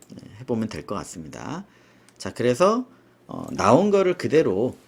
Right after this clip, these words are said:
네, 설명에 있는 걸 그대로 구현하는, 이게 이제 복잡해지면 시뮬레이션 문제의 형태가 되는 겁니다.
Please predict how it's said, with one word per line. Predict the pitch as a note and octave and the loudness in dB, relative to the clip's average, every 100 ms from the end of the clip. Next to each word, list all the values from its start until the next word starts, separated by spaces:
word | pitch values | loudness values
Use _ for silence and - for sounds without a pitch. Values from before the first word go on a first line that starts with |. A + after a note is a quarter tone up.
| _ _ _ _ _ _ _ _ _ _ _ _ | _ _ _ _ _ _ _ _ _ _ _ _
네, | - C2+ | -14 -14
설명에 | - G3 G#3+ A#3 G#3 | -2 0 2 0 -2
있는 | F#3+ E3+ | -2 -2
걸 | D#3 D3+ | -2 -4
그대로 | - A#2+ C#3+ F#3+ | -4 0 2 2
구현하는, | F#3 A2+ G2+ F2 F#2+ E2 | 0 -2 -2 -4 -6 -6
이게 | - F#3+ | -2 2
이제 | G3 - | 2 0
복잡해지면 | B2 A#2+ F3 D#3+ B2+ A#2 A#2+ | 0 2 2 2 -2 -2 -2
시뮬레이션 | - A#3 B3+ A3 G3+ D#3 | -2 0 0 0 0 -2
문제의 | G2 F#2+ F#2+ | -2 -2 -2
형태가 | C#3 - C3+ A#2 | -4 -4 -4 -4
되는 | D2+ G#2 | -6 -4
겁니다. | D3+ G2+ - C#2 | -4 -6 -8 -10